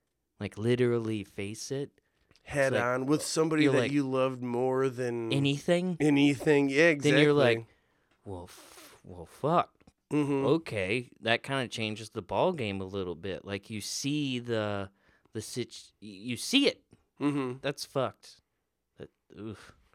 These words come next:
Speaker 2: I still
Speaker 1: I'm
Speaker 2: ha-, I
Speaker 1: taking
Speaker 2: s-,
Speaker 1: the glasses off now.
Speaker 2: I
Speaker 1: They're,
Speaker 2: still,
Speaker 1: they're
Speaker 2: I
Speaker 1: too
Speaker 2: still
Speaker 1: much.
Speaker 2: have a mother. I, and I still have a, I still have family,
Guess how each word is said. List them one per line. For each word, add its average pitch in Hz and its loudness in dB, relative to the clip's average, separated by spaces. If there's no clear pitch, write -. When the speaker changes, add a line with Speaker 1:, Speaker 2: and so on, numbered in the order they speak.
Speaker 2:
I 175 10
still 202 8
Speaker 1:
I'm 214 8
Speaker 2:
ha-, 220 8
I - -
Speaker 1:
taking 175 10
Speaker 2:
s-, 160 4
Speaker 1:
the 120 0
glasses 110 4
off 95 0
now. 101 -6
Speaker 2:
I 156 6
Speaker 1:
They're, - -
Speaker 2:
still, 202 8
Speaker 1:
they're 160 6
Speaker 2:
I 170 8
Speaker 1:
too - 4
Speaker 2:
still 180 0
Speaker 1:
much. 196 6
Speaker 2:
have 196 6
a 190 2
mother. 131 2
I, 139 2
and 139 4
I 131 6
still 147 2
have 135 0
a, 120 0
I 139 -4
still 170 4
have 165 4
family, 139 2